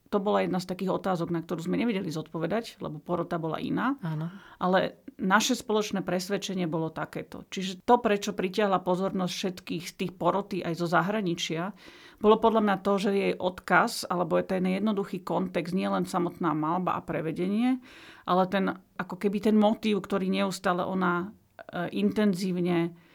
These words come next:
Speaker 1: forsíruje alebo presadzuje, je tak jasný, že to pochopí aj človek zo Španielska, z Čiech, e, porodca a zároveň aj porodkyňa zo Slovenska, z Rakúska. Čiže tam nemusela byť, e, nejaké rešeršovanie veci,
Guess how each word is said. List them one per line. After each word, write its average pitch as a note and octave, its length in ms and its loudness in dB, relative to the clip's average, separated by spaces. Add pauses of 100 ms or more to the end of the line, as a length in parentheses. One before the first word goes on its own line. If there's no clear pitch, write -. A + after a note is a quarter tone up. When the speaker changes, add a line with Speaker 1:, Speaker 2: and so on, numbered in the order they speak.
(360)
Speaker 1:
forsíruje F#3+ 580 2
alebo E3+ 220 0
presadzuje, F#3 720 2
je - 20 -10
tak G3 220 2
jasný, G#3 580 4 (720)
že G3+ 160 2
to G#3+ 160 0
pochopí G#3 560 0
aj F#3+ 160 0
človek E3+ 320 -2
zo E3+ 160 -2
Španielska, F#3 960 2
z F3 80 -8
Čiech, E3+ 500 0 (220)
e, E3 400 -2
porodca D#3+ 560 -2
a E3 80 -2
zároveň D#3+ 480 -4
aj D#3 240 -4
porodkyňa D#3 640 -4
zo D#3+ 80 -6
Slovenska, D#3 560 -6
z D3+ 80 -6
Rakúska. - 560 -10 (160)
Čiže G#3 240 4
tam A#3 80 6
nemusela B3 400 6
byť, F#3+ 320 -2
e, - 20 -4 (220)
nejaké F#3+ 320 0
rešeršovanie F#3+ 800 0
veci, F3 480 -4